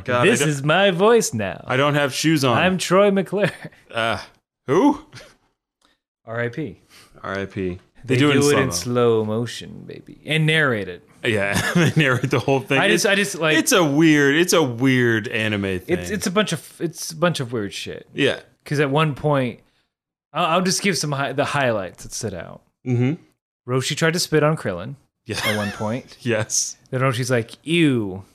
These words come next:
Speaker 2: Krillin's shooting boogers at me
Speaker 1: <laughs> Yeah.
Speaker 2: without a nose."
Speaker 1: <laughs> Without a nose.
Speaker 2: So
Speaker 1: So
Speaker 2: he's,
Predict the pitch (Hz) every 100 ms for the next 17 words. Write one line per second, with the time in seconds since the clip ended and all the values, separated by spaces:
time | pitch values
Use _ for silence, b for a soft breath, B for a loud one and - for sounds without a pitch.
0 | _ _ _ _ _ - 156 160 139 127
1 | 123 - - 143 127 117 104 143 123 92
2 | 95 78 127 - - - - - 151 147
3 | 170 165 143 123 104 120 139 - - B
4 | B 311 - 220 190 185 190 175 175 165
5 | - 170 165